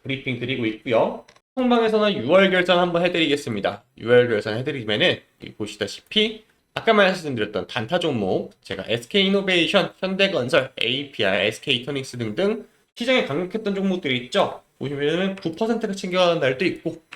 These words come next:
오 퍼센트 챙겨가는 날도 있고 어떤 날은 이 퍼센트 챙겨가는 날도 있고 또 어떤 날 보시게 되면 십삼 프로, 십구 프로 이렇게 챙겨가는 날도 있다. 이런 단타 종목들 제가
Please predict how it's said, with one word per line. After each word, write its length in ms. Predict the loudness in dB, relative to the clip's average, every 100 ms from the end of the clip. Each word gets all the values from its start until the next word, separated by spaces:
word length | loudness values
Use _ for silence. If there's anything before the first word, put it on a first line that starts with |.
| -4
오 160 | -2 0
퍼센트 300 | 2 0 0
챙겨가는 500 | -6 -2 2 2 2
날도 240 | 0 0
있고 340 | -4 -4 -4 -4
어떤 220 | -2 0
날은 240 | 2 0 -2
이 200 | -10 -6
퍼센트 520 | -4 -2 -4 -6 -12
챙겨가는 420 | -8 -4 -2 0
날도 200 | 0 -2
있고 460 | -4 -4 -2 -2 -4 _ -14 -6
또 80 | -4
어떤 120 | 0
날 120 | -2
보시게 260 | -2 -4 -2
되면 160 | -2
십삼 420 | -4 -2 0 0
프로, 140 | -2 -4
십구 280 | -6 -10 -4
프로 140 | -4
이렇게 140 | -4
챙겨가는 340 | -6 -4 -4 -4
날도 220 | -4 -6
있다. 260 | -8 -10 -16 _ -2
이런 320 | 2 2 0
단타 260 | -10 -10 -6
종목들 480 | -4 -4 -2 -2
제가 540 | -2 -4 0 0 0